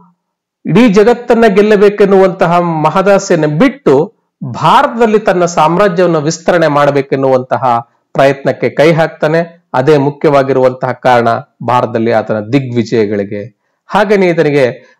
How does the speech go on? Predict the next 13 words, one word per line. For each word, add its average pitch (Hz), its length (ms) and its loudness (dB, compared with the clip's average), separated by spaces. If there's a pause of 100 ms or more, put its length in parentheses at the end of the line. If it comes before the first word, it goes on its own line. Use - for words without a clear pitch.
(120)
ಮಹಮ್ಮದ್ 196 500 0
ಪೈಗಂಬರ್ 202 520 2
ಯಾವ 160 260 2
ರೀತಿಯಾಗಿ 165 640 0 (260)
ಹೊಸ 170 260 0 (120)
ಧರ್ಮವನ್ನ 175 560 2
ಸ್ಥಾಪನೆ 151 420 0
ಮಾಡಿದ್ರೋ, 139 460 0
ಹಾಗೆ 143 480 -2
ತಾನೂ 175 420 0
ಕೂಡ 208 160 4
ಒಂದು 165 320 0
ಹೊಸ 147 260 -2